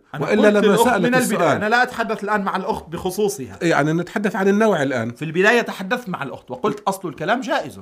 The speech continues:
Speaker 1: الشريعة لا تمنع منه،
Speaker 2: نعم.
Speaker 1: لكن ضمن القيود والضوابط الأدبية والأخلاقية."
Speaker 2: طيب، الآن، آه، على مستوى عملي، هل يمكن الحفاظ على هذه القيود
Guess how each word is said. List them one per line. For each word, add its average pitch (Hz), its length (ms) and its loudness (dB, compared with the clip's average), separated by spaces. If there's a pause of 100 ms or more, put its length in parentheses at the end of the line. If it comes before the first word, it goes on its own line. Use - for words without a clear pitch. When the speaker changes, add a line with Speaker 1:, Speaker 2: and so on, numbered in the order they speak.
(120)
Speaker 1:
الشريعة 196 400 -8
لا 220 380 -6
تمنع 156 320 -4
منه، 120 340 -12 (280)
Speaker 2:
نعم. 123 220 -4
Speaker 1:
لكن 196 240 -4
ضمن 233 200 -4
القيود 190 320 -10
والضوابط 262 440 -4
الأدبية 220 380 -6
والأخلاقية." 220 640 -8 (260)
Speaker 2:
طيب، 202 320 -2 (160)
الآن، 165 480 -4
آه، 104 640 -8 (120)
على 160 640 -4
مستوى 131 500 -4
عملي، 110 520 -6 (340)
هل 190 300 -2
يمكن 185 300 -2
الحفاظ 147 380 -8
على 127 200 -6
هذه 127 180 -6
القيود 117 560 -6